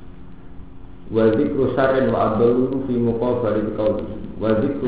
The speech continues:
syarrin, utawi nyebut kata syarrin. Iku disebut ulaika syarrum makana. Wa adallu, lan nyebut kata adallu, iku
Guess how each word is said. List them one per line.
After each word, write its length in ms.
syarrin, 480
utawi 480
nyebut 320
kata 280
syarrin. 280
Iku 240
disebut 360
ulaika 680
syarrum 400
makana. 640
Wa 380
adallu, 320
lan 340
nyebut 380
kata 220
adallu, 500
iku 120